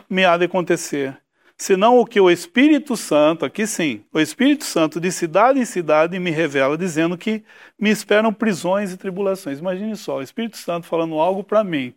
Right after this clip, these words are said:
"Não vá." Eu vou, seguindo o meu espírito. Olha o perigo. Então existe esse perigo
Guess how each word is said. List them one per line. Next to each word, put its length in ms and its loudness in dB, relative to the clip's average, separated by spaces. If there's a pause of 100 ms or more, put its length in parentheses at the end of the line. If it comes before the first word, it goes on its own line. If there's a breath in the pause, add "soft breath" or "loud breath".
(260 soft breath)
"Não 200 2
vá." 360 0 (2500)
Eu 160 -4
vou, 360 -8 (1000)
seguindo 400 -4
o 40 -4
meu 200 -2
espírito. 640 -8 (960)
Olha 120 0
o 20 -4
perigo. 460 -2 (600)
Então 280 0
existe 360 -2
esse 220 0
perigo 580 -4